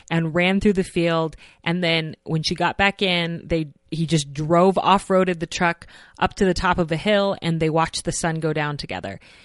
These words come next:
He just took a small detour from the plans of the day and embraced whimsy and captured a memorable scene. He was on the lookout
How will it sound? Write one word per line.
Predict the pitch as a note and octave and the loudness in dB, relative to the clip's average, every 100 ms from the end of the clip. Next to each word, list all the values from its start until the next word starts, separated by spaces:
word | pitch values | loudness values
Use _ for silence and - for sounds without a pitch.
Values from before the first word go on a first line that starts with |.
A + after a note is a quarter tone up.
| - - | -20 -6
He | A3 | -4
just | F#3+ B3 - | 0 0 -2
took | - C#4 - | -4 -4 -2
a | F3+ | -4
small | - - F3+ F3+ G3+ A3+ | -4 -6 -2 0 2 2
detour | F3 F#3+ G#3 - E3 D3 | 0 0 0 2 0 0
from | C#3+ D#3 | -2 -4
the | D#3+ | -2
plans | - E3 E3 F3 | -4 -4 -4 -4
of | D#3+ | -4
the | D#3+ | -6
day | D3+ D#3 F#3 C4+ _ - - - | -2 -2 0 -2 _ -20 -20 -4
and | F3+ | -2
embraced | F3 E3 F3 F#3+ G#3 - | 0 0 0 0 0 -4
whimsy | D#3 E3 F#3+ A3 A#3+ - | -4 -4 -4 -4 -6 -6
and | E3+ E3 - _ | -6 -8 -12 _
captured | - - G3+ - - D3+ D3 _ _ _ | -6 -2 -2 -4 -4 -4 -6 _ _ _
a | E3+ | 0
memorable | F3+ F#3+ G#3 F3+ E3 | 2 2 2 2 0
scene. | - - G#3+ D3+ C#3+ | -2 -4 -4 -4 -10
He | - | -4
was | F3 - | -2 0
on | F#3 G3+ | 0 0
the | F#3+ | 0
lookout | E3+ F3+ - G#3+ A#3+ | -2 -2 0 0 0